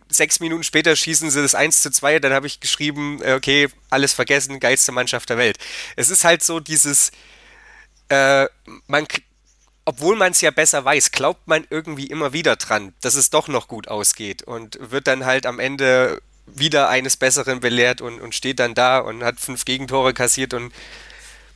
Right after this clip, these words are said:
hat sich ja vor der Saison nicht eingeredet, dass das ein souveräner Klassenerhalt wird. Ganz im Gegenteil. Aber dann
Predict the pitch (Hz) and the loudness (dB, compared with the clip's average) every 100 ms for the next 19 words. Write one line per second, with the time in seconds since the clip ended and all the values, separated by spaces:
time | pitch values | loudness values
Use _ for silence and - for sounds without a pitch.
0 | _ _ - - _ _ _ _ _ - | _ _ -20 -20 _ _ _ _ _ -8
1 | - 165 - 180 175 160 165 175 156 156 | 0 0 0 0 2 2 2 4 4 2
2 | 160 160 151 - 175 170 147 151 143 143 | 2 0 0 2 0 -2 -2 -2 -2 -2
3 | - 147 151 151 135 127 131 120 170 190 | 0 0 0 -2 0 0 0 0 2 2
4 | 175 123 110 - 107 - 120 127 120 156 | 2 2 0 -2 -6 -2 -2 -2 -4 -6
5 | 143 120 110 107 107 117 117 | -4 -2 -2 -2 -4 -4 -4